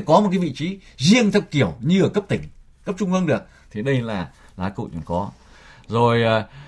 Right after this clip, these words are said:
ờ, chúng ta, ờ, phải có những cái hướng dẫn để như tôi nêu phần trên là cân đong đo đếm, rồi đặc biệt là câu chuyện định cái, cái mức độ phức tạp công việc để từ đó dẫn đến các ngạch tương ứng.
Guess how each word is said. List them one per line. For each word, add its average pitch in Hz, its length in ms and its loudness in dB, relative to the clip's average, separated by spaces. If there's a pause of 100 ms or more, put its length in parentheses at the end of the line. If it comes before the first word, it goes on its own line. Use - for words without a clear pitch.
ờ, 104 120 -4
chúng 147 200 -2
ta, 156 360 0
ờ, 127 420 -2
phải 90 160 -4
có 101 280 -2
những 147 100 -6
cái 160 80 0
hướng 165 200 0
dẫn 175 260 0
để 98 220 0
như 139 220 2
tôi 143 160 2
nêu 143 220 2
phần 101 160 -4
trên 139 300 0 (240)
là 95 220 -2
cân 135 240 2
đong 110 180 2
đo 98 100 -2
đếm, 90 220 -4 (320)
rồi 92 440 -4 (280)
đặc 123 140 0
biệt 107 160 -4 (120)
là 92 160 -10
câu 113 200 -10
chuyện - 220 -8 (100)
định 196 220 2 (340)
cái, 120 320 -6 (440)
cái 113 120 -4
mức 170 160 -4
độ 147 120 -2
phức 180 220 -4
tạp - 200 -6
công 117 120 -6
việc 98 220 -4
để 92 200 -8
từ 95 140 -6
đó 95 140 -6
dẫn 127 220 -6
đến 151 180 -8 (260)
các 127 160 -6
ngạch - 180 -10
tương 98 140 -6
ứng. 95 180 -6